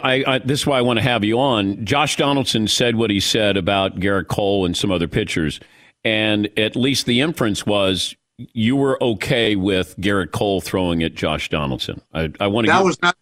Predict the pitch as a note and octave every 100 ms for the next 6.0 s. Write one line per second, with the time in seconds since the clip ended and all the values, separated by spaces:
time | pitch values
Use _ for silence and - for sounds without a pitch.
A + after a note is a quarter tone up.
0 | _ _ _ - F3 E3+ F3+ F#3 D#3+ C3
1 | A2+ - - - - G#2 - G2 D3+ F3+
2 | F#3 - F#3+ F#3+ F#3 F3+ F3+ D#3+ C3+ B2
3 | D#3+ C#3 C3+ A#2+ A2+ - - _ _ _
4 | - A2+ F#3+ G#3 A#3+ F3 C3+ G#3 G#3 F#3+
5 | F3+ F3+ E3+ F3 F3 - E3+ D3 D3